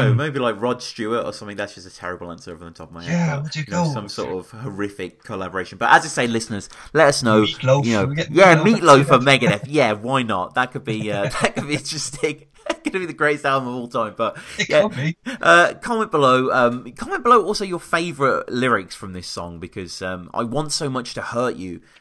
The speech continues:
Speaker 1: is something that Lou repeats. "Marry me, I want you as a wife." Um, his stuff works to me <laughs> when I read it, though. It's like incantations. It's quite primal and reductive.
Speaker 2: Primal is a great way to describe it. Yeah, I would, can't disagree there. It's, it would be, uh, primal. And,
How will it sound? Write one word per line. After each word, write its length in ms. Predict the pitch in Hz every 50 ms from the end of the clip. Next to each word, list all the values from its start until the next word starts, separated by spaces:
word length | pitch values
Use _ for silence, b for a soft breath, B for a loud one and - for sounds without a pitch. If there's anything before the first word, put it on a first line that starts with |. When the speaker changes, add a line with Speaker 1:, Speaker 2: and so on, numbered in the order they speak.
| b b
Speaker 1:
is 80 | 92
something 220 | - - 104 98 87
that 100 | 92 95
Lou 180 | 98 107 104 101
repeats. 600 | 95 98 - - 117 104 101 101 - - - 110
"Marry 260 | 107 101 104 110 110
me, 160 | 107 107 107
I 40 | 104
want 240 | 98 104 107 104 98
you 100 | 98 101
as 140 | 98 -
a 40 | 98
wife." 520 | 90 98 98 101 101 101 101 98 - - _ b b b b b
Um, 260 | - - 180 185 220 _ _ _ - - _
his 280 | - 196 202 247 233 -
stuff 240 | - - 415 - -
works 480 | 165 151 156 180 220 240 240 - -
to 180 | - 143 - -
me 120 | 196 160
<laughs> 60 | 127 151
when 80 | 147
I 60 | 143
read 340 | 135 123 117 135 156 190 175
it, 120 | 190 - -
though. 260 | 165 170 180 185 185 B B B B
It's 100 | 208 -
like 180 | - - - -
incantations. 960 | 214 226 226 - 226 220 165 - - 113 120 170 151 - - 170 165 165 -
It's 120 | - -
quite 200 | - 214 - -
primal 540 | - - - 143 123 135 147 160 165 165 160
and 80 | 143
reductive. 640 | 127 113 - 123 - - - - 147 147 147 - - _ _ _ _ _ _ _ _ _ _ _ _ _ _ _ - - - - - 127 120 -
Speaker 2:
Primal 400 | - 131 127 143 143 135 123 117
is 160 | 113 107 107
a 80 | 107
great 320 | 92 87 104 104 104 101 101
way 160 | 104 101 101
to 100 | - 113
describe 320 | 104 - - 107 98 98 101
it. 60 | 101
Yeah, 120 | 101 98
I 100 | 95 -
would, 140 | 104 110 110 _ _ - - -
can't 200 | - 110 113 113
disagree 380 | 113 110 - 107 107 104 101
there. 220 | - 104 101 101 101
It's, 280 | 107 101 - - -
it 120 | - - 104
would 200 | 107 110 107 -
be, 80 | - - - - - _ -
uh, 220 | 110 104 101 98 - -
primal. 380 | - 107 107 107 104 104 101 -
And, 220 | 110 113 120 117